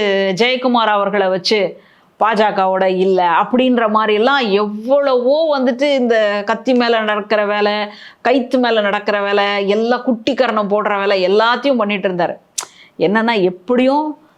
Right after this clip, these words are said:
தாவேகா நம்மளோட வந்துரும். தாவேகாவை வச்சு நம்ம ஏதோ ஓரளவு கொஞ்சம், ரொம்ப மோசமா கட்டுத்தொகை கூட சில இடத்துல இற-, இ-, இழந்துட்டோம் இல்லையா?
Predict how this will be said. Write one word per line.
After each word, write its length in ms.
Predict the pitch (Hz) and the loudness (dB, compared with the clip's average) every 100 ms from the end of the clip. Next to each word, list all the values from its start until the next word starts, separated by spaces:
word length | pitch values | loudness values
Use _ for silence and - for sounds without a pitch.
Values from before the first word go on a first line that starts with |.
| _ 196 | _ 0
தாவேகா 460 | 202 226 220 220 | 2 2 0 -2
நம்மளோட 380 | 196 180 180 190 175 | -2 0 0 2 0
வந்துரும். 440 | 170 175 160 - _ _ _ _ - - - | 0 0 -2 -4 _ _ _ _ -20 -8 0
தாவேகாவை 720 | 202 262 285 285 269 214 190 | 2 2 2 2 2 0 2
வச்சு 400 | 175 180 - 277 302 311 - - - | 0 -2 0 0 0 -2 -8 -20 -6
நம்ம 220 | 240 254 240 | 0 2 2
ஏதோ 220 | 269 302 302 214 | 2 2 2 2
ஓரளவு 540 | 262 320 311 302 302 294 - | 2 2 0 0 0 -2 -2
கொஞ்சம், 460 | 233 254 233 269 - - _ _ _ _ _ | 0 2 2 0 -4 -14 _ _ _ _ _
ரொம்ப 460 | 175 196 240 311 330 339 | 0 2 2 2 2 2
மோசமா 440 | 277 269 269 269 254 | 0 0 0 0 0
கட்டுத்தொகை 560 | 208 202 247 269 247 | -2 -2 0 2 2
கூட 180 | 233 247 | 2 0
சில 260 | 262 220 196 | 0 0 0
இடத்துல 260 | 208 226 208 | 0 0 2
இற-, 240 | 185 180 | 0 0
இ-, 240 | 180 175 - - | 2 0 0 -2
இழந்துட்டோம் 540 | 202 233 233 208 180 | 0 0 0 0 -2
இல்லையா? 240 | 165 170 | 0 0